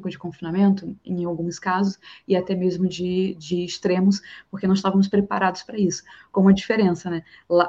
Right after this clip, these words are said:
pra Antártica, as pessoas se voluntariam pra ir pra lá, e na casa da pandemia a gente foi forçado a estar nessa situação, né? Então, tem essas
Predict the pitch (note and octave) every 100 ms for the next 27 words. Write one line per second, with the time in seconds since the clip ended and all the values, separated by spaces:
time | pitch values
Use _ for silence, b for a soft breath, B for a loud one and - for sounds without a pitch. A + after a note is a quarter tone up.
0 | - - F3+ F3+ F3+ F#3 G3 - G3+ G#3
1 | G3+ G3+ G3+ G3 G#3 A#3 A3+ G#3+ G#3 A#3+
2 | C4 B3+ A3 A3 G#3+ G3+ F#3+ G3 G3 b
3 | b - G3+ G3+ G3 G3 G3 G3 F#3+ G3
4 | G3+ G3 G#3 F#3+ G3 G3 G3 G3 - G3+
5 | G3+ G#3 - F#3 F#3 G3 G3 B B -
6 | F#3+ F#3+ G3 F#3 F3+ G3 G3 G3+ G#3 -
7 | D#3+ D3+ D#3 D3+ D#3+ D#3 D3 E3+ E3 -
8 | F#3